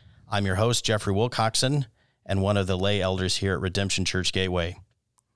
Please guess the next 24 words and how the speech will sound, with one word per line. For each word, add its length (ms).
This 160
season, 460
we 280
are 100
gonna 220
talk 320
about 300
work, 340
careers, 920
taking 340
our 120
faith 320
into 180
the 100
marketplace, 840
and 140
some 160
practical 540
advice. 640
This 240
episode 460
is 140
about 280
marketing. 760